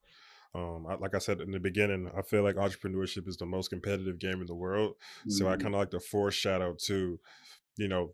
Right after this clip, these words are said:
Speaker 1: your Hall of Fame inducting speech or, uh, others talking about you in the Hall of Fame of entrepreneurship.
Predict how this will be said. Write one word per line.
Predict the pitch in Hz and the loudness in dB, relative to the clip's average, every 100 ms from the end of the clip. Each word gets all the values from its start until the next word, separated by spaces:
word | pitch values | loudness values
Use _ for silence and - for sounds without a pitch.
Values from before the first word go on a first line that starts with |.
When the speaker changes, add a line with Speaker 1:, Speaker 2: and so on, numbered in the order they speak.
| - | 4
Speaker 1:
your | 107 104 | 6 6
Hall | 107 101 98 | 6 4 4
of | - | 0
Fame | 104 98 95 | 0 0 -2
inducting | 90 87 95 - 95 90 90 _ | -2 0 0 0 -6 -6 -8 _
speech | - - 110 90 82 - - | 0 4 4 2 2 2 2
or, | 92 90 85 85 - - - | -2 -2 -2 -6 -14 -20 -4
uh, | 95 | -2
others | 90 117 113 | 2 6 6
talking | - 113 110 98 | 6 6 6 2
about | 90 82 - | -4 -4 -4
you | 92 | -4
in | |
the | 87 | -4
Hall | 90 95 | -2 -2
of | 92 | 0
Fame | 95 92 | -2 -2
of | 87 | -2
entrepreneurship. | 90 - 87 87 90 85 90 82 | -4 -4 -6 -4 -4 -4 -4 -6